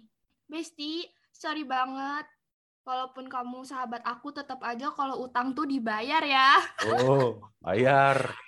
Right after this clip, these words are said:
Speaker 1: Bayar tuh kalau
Speaker 2: Bayar.
Speaker 1: diutang tuh. Tapi bener gak sih <laughs> harus dibayar walaupun
Speaker 2: Iyalah.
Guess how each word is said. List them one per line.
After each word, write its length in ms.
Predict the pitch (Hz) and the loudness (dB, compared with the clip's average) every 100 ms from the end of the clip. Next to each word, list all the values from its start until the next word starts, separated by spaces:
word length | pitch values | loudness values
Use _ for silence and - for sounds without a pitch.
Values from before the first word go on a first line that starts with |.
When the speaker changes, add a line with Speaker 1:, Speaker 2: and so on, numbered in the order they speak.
| - - - | -20 -20 -4
Speaker 1:
Bayar 920 | 285 277 302 320 302 285 285 269 277 285 | 4 6 6 8 8 10 8 8 4 0
tuh 140 | 277 | -8
kalau 240 | 269 262 262 | -6 -6 -6
Speaker 2:
Bayar. 100 | 262 | -8
Speaker 1:
diutang 420 | 262 262 240 247 262 | -10 0 0 0 -6
tuh. 280 | 269 254 254 | -10 -12 -4
Tapi 160 | 320 | 0
bener 300 | 392 339 359 | 2 4 4
gak 240 | 311 254 294 | 6 4 4
sih 240 | - 381 | 6 6
<laughs> 40 | 392 | 6
harus 180 | 370 381 | 4 8
dibayar 600 | 403 269 294 262 247 269 | 8 8 4 -2 -6 -6
walaupun 220 | 285 - | 0 4
Speaker 2:
Iyalah. 300 | 131 170 165 | 8 10 8